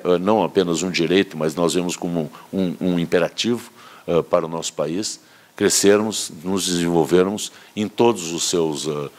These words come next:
os seus aspectos ambientais, econômicos e sociais, ah, mas também não repetirmos os mesmos equívocos, ah, anteriores.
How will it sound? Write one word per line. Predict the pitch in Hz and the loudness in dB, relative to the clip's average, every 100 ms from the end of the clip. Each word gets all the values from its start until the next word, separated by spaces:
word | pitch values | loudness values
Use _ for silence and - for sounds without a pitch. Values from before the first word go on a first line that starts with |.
| - - - | -20 -16 -4
os | 92 | 2
seus | 95 78 | 2 4
aspectos | 80 - 95 92 - 80 | 2 2 0 0 -4 -10
ambientais, | 80 76 69 87 90 78 | -8 -10 -2 0 2 0
econômicos | 76 78 82 87 78 80 73 | -6 -6 -4 -6 -6 -8 -6
e | 82 | -4
sociais, | - 80 - 92 104 - - - - - - | -2 0 4 4 4 -2 -6 -14 -20 -20 -2
ah, | 98 98 95 - | 4 4 4 2
mas | 107 135 | 4 4
também | - 107 90 110 123 - - | 4 2 2 0 -2 -8 -6
não | 117 139 | 2 4
repetirmos | 135 120 113 120 117 104 | 4 2 0 0 0 0
os | 113 98 | -2 0
mesmos | 101 107 104 | 0 0 0
equívocos, | 95 - 98 92 98 101 - - | 0 0 -2 -2 -6 -6 -6 -2
ah, | 87 80 | -2 0
anteriores. | 92 - 73 85 78 - | -2 0 2 2 2 -4